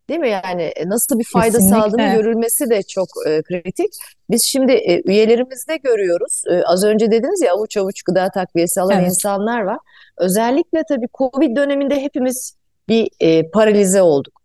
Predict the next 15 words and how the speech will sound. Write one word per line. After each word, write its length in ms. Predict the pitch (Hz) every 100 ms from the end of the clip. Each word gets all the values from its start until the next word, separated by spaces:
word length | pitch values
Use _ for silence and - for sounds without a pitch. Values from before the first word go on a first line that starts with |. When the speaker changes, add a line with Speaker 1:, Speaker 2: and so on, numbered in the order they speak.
| _
Speaker 1:
Çok 260 | - 226 -
korktuk, 720 | 240 233 - - 226 220 - _ _
anksiyetemiz 760 | - 143 - - 143 151 - 214
Speaker 2:
Çok 80 | 233
Speaker 1:
arttı, 200 | 226 196
Speaker 2:
doğru. 160 | 180 -
Speaker 1:
kendimize 540 | 196 185 208 190 202
iyi 180 | 190 214
bir 180 | 240 262
şey 220 | - 208
yapmak 360 | 180 - 175
istedik 720 | - - 170 170 381 - - - 233
ve 180 | 294 403 - - _ _
maalesef 800 | 190 254 311 294 233 214 196 -
ki, 200 | 320